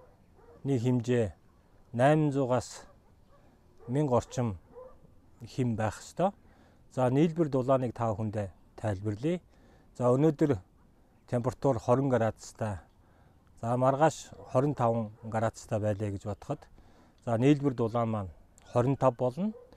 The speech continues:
Ингээ цааш нэмэгцээр агаад энэ температур наймзуугаас мянган хим болоход бол помидор уулгадаг байгаа. За, тэгээд, а,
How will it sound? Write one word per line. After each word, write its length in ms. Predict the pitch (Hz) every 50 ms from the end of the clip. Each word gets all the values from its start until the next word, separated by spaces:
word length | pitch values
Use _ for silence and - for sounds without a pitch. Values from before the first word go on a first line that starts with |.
| - - - - - - -
Ингээ 280 | 123 131 131 147 151 139
цааш 400 | - - 135 135 139 131 - -
нэмэгцээр 560 | 120 117 120 120 - - - - 160 156 151
агаад 320 | 147 151 170 - - - - - - 131
энэ 160 | 127 131 123 - 120
температур 560 | 110 - 117 101 - - 170 185 185 160 - - - - - - - - - - _ _ - 117
наймзуугаас 920 | 117 117 127 139 143 147 147 135 131 143 143 147 185 196 - - - - - - _ _ - - - - - - - - - - - - -
мянган 560 | 117 123 131 143 143 160 180 175 143 117 117 - _ _ - 120
хим 240 | 107 - 139 120 120
болоход 400 | 104 101 98 - - - 113 -
бол 180 | 110 101 - - - - - _ - - - - - - - -
помидор 460 | - - 117 120 110 110 117 - 85 - - - - - - -
уулгадаг 480 | 98 95 95 - 117 113 110 - 123
байгаа. 400 | 110 120 117 113 123 165 196 190 - - - - - - - - - - - - _ -
За, 120 | 123 123
тэгээд, 400 | 120 - 139 135 147 156 143 - - - - - - - - - - _ _
а, 640 | - 120 113 110 107 107 107 107 104 104 107 101 -